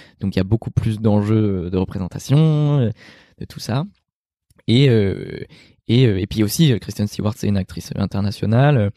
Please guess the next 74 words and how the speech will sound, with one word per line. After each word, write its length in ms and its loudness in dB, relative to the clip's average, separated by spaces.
elle 120 -2
a 40 2
beaucoup 260 -10
plus 120 -6
de 80 6
gens 140 2
qui 120 -10
gravitent 300 -4
autour 220 -2
d'elle, 160 4
et, 220 0
et 100 0
notamment 340 0
ce 120 -8
truc 180 -18
très 180 -2
à 60 0
l'américaine 480 0
d'avoir, 300 -2
euh, 100 -2
une 140 0
assistante, 600 -2
euh, 160 2
qui 140 -8
s'occupe 340 -6
de, 80 -12
de, 160 -4
de 140 -6
tout 100 -6
ça 220 0
pour 240 2
elle. 120 2
Et 140 -2
donc 220 2
des 100 4
fois, 200 2
euh, 300 2
les 140 -2
choses 220 -2
peuvent 180 -2
prendre 240 2
plus 160 0
de 100 4
temps 220 0
que 100 -4
prévu, 500 -2
il 40 -4
y 60 -4
a, 60 -4
parce 140 -2
qu'il 120 -4
y 40 0
a 40 2
plus 180 -8
de 140 4
gens, 180 0
donc 140 -4
il 20 -10
y 20 -6
a 40 -8
plus 180 -6
d'inertie 540 -2
et 40 -6
tout. 160 -8
Et 120 0
donc 160 0
je 60 -2
me 40 4
souviens 240 0
qu'avant 380 2
la 100 6
montée 240 0
des 100 -2
marches, 380 -4